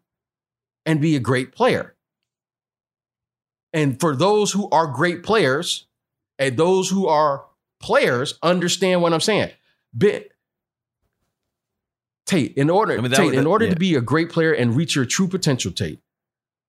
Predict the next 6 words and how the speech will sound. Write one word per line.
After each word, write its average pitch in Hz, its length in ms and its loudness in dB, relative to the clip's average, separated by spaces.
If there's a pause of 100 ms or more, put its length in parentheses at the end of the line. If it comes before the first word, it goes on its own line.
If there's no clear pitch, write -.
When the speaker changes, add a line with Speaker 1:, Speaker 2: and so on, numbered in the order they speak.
(600)
Speaker 1:
you 170 160 2
have 208 200 0
to 170 180 2
have 151 640 2 (1600)
the 120 120 0
ability 117 720 0